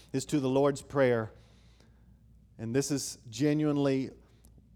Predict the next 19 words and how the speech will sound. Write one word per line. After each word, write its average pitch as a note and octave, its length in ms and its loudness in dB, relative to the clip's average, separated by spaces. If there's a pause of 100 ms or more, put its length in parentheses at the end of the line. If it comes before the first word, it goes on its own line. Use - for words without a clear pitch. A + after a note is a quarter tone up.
what C3 260 4
I C3 100 4
sit C#3+ 300 0
down C3 220 2
to B2 60 -10
do C3 200 0
and B2 100 -2
allow A#2+ 240 2
the B2+ 80 -6
Spirit C3 300 0
of B2 80 -8
God B2 180 2
to A#2 60 -10
take B2+ 200 -2
my B2+ 120 -6
heart B2 160 -2
after A#2+ 200 -4
that. A#2 320 2
It's, B2 320 -8